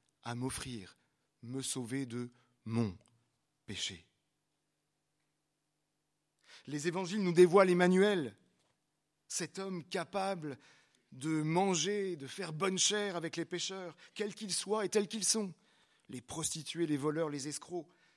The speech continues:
ou même tous ces pécheurs ordinaires que Jésus a rencontrés tout au long de son ministère.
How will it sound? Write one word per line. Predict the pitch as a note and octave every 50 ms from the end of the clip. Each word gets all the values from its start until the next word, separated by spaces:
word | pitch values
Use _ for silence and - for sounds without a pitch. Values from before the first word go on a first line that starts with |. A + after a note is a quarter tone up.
| _ _ _ _ _ _ _ _ _ _ _ _ _
ou | - - C3+
même | B2+ D3 D3+ C#3+
tous | B2+ - C#3
ces | - - C#3+
pécheurs | B2+ - D3+ C3+ - - D#3+ C#3
ordinaires | C#3 C#3+ C3 C3+ C#3+ D3+ D3+ D3+ D3+ C#3 A#2+ G#2 - - _ _ _ _ _ _ _ _ _ _ _
que | - - C3
Jésus | A#2+ C3 C#3+ C#3 A#2+ D3+ D#3
a | C#3 A#2
rencontrés | C3+ C#3+ - D3+ C3+ - D#3+ D3
tout | C#3+ D3 -
au | D3
long | C#3 D3
de | D3+ C3+
son | - C#3
ministère. | C3+ C3+ C3+ C3 - - D3 C#3+ A#2 F#2 - _